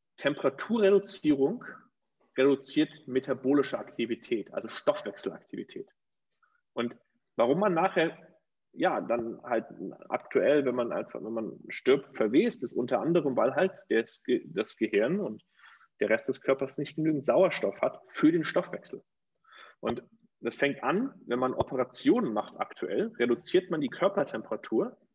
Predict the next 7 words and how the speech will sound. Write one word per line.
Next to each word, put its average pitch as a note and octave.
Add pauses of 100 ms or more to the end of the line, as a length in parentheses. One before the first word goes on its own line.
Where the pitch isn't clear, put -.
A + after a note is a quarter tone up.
(180)
damit C3+
der B2+
Stoffwechsel -
des D3
Körpers -
langsamer B2
läuft. -